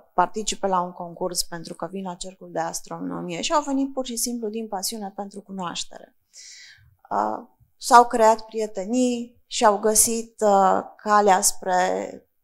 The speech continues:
drumul viitor în viață unii dintre ei. Și acum am să vă povestesc despre câțiva dintre foștii membri ai Cercului de Astronomie, care, plecând de la Cercul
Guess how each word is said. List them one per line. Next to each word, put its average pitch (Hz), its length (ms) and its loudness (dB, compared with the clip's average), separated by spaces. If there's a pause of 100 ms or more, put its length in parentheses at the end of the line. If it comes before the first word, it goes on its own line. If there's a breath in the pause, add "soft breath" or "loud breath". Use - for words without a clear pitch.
(500)
drumul 202 580 6
viitor 190 580 0
în 208 140 0
viață 202 340 0
unii 196 260 -8
dintre 196 400 -6
ei. - 460 -4
Și - 120 -14
acum 226 200 -6
am 233 100 -4
să 233 120 -4
vă 220 120 -4
povestesc 220 500 -4
despre 214 280 -4
câțiva 190 420 -6
dintre 165 460 -12 (480 soft breath)
foștii 214 360 4
membri 202 460 2
ai 180 160 2
Cercului 190 480 -4
de 202 80 -2
Astronomie, 190 920 -2
care, 226 600 0
plecând 233 360 0
de 233 60 8
la 208 140 6
Cercul 208 380 -4